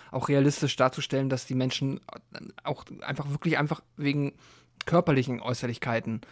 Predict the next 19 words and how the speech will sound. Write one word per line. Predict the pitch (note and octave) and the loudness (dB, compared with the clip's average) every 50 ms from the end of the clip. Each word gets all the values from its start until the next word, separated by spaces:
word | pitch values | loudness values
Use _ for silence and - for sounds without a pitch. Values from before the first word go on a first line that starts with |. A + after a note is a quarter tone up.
| - - - - - _ - | -20 -20 -20 -20 -20 _ -2
gemobbt | - B2 B2 A#2 - - - | 0 2 2 2 0 -4 -4
werden. | A#2 A2+ A2+ A2+ A#2 A#2 A2+ - | 0 0 0 0 0 -4 -2 0
Das | C3 B2+ B2 - - | 0 0 0 -2 -2
ist, | D3+ D3 C3+ - - - - | -2 -2 -2 -2 -4 -2 0
ähm, | C#3 C3+ C3+ C3+ C3+ C3+ C3 C3 C3 C3 C3+ C3 - - _ _ - - | 0 2 2 2 2 0 0 0 0 -2 -4 -6 -8 -14 _ _ -2 4
hier | C#3+ D3 - - | 6 6 6 4
auf | - - - | 2 2 0
jeden | C3+ B2 | 0 2
Fall | - A#2 - | 0 0 -2
auch | B2 - | -2 0
der | - C3+ | 0 0
Fall. | A#2+ - - A2+ A2+ A2+ A2 | 0 0 -2 -2 -2 -2 -2
Und, | - G2 B2 B2+ B2+ B2 - - | -4 -4 -2 -2 -2 -4 -4 -4
äh, | B2+ B2+ B2 B2 B2 B2 B2 - - - - - - | 0 2 4 4 4 4 2 0 -4 -16 -20 -12 -8
ich | - B2 - | -8 -6 -6
find | - - - E3+ F3 E3+ | -6 2 4 4 4 6
das | G3+ - | 4 4
mittlerweile, | F#3 F3 D#3 D3+ C#3+ D3 C#3+ C#3+ C#3+ C#3 - - - - - - _ _ _ - - - - - C3 - | 4 6 6 8 8 8 8 8 6 4 0 -6 -20 -20 -20 -20 _ _ _ -20 -14 -10 -8 -8 -6 -4
also | - C3+ C3+ C3 B2 C3 | -4 -2 0 -2 -2 -2